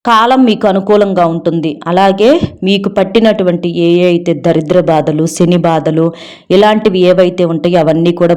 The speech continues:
పూర్తిగా తొలగిపోతాయి. మీరు జీ-, జీవితం మీరు ఎలాగైతే ఊహించుకుంటారో అలాగే మీ యొక్క జీవితం అనేది ఖచ్చితంగా ఉంటుంది. మరి మీకింతగా అనుకూలంగా ఉండేటట్లుగా చేసినటువంటి ఆ దైవం ఎవరో తెలిస్తే మీరు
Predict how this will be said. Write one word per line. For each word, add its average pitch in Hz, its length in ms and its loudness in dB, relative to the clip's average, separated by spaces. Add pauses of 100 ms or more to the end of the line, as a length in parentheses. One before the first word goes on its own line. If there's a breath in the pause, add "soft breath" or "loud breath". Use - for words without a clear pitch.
పూర్తిగా 165 380 0 (100)
తొలగిపోతాయి. 151 760 0 (200)
మీరు 190 200 4 (180)
జీ-, 196 220 2 (180)
జీవితం 220 480 2
మీరు 170 160 4 (140)
ఎలాగైతే 180 520 2 (160)
ఊహించుకుంటారో 160 960 -2 (520 loud breath)
అలాగే 196 420 2
మీ 175 160 -4
యొక్క 175 160 -4 (160)
జీవితం 175 480 -2
అనేది 151 260 0 (180)
ఖచ్చితంగా 180 600 0 (100)
ఉంటుంది. 151 400 -2 (460 loud breath)
మరి 214 240 2 (340)
మీకింతగా 226 720 0 (180)
అనుకూలంగా 208 760 0 (120)
ఉండేటట్లుగా 165 760 -4 (100)
చేసినటువంటి 156 760 -4
ఆ - 20 0 (140)
దైవం 160 280 2 (100)
ఎవరో 151 200 0 (120)
తెలిస్తే 151 400 0 (580 loud breath)
మీరు 170 180 2